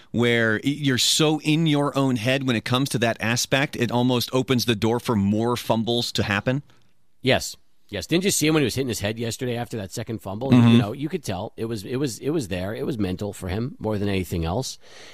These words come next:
Speaker 2: and that's, but that's what happens with a bad football team. Okay, when things aren't going well and bad things start to happen, um, you have a hard time snapping out of it. And, uh, listen, it, it, le-, let's just, let's just be real. If Dak is healthy, we don't know what would have happened last night.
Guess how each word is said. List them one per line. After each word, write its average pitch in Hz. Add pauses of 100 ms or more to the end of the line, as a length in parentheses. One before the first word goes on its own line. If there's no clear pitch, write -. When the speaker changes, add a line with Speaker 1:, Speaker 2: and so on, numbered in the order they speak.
Speaker 2:
and 120
that's, 151
but 123
that's 127
what 156
happens 151
with 156
a -
bad 151
football -
team. 76
Okay, 110 (300)
when 107
things 208
aren't 214
going 220
well 113 (340)
and 92
bad 165
things 190
start 170
to 139
happen, 123 (340)
um, 101
you 120
have 131
a 110
hard 135
time 135
snapping 123
out 127
of 82
it. - (280)
And, 92 (200)
uh, 82
listen, 151 (300)
it, 156
it, -
le-, -
let's 208
just, 170
let's 180
just 143
be 123
real. 95 (540)
If 113
Dak 156
is 175
healthy, 127 (340)
we -
don't 180
know 107
what 80
would 90
have 90
happened 92
last 98
night. 139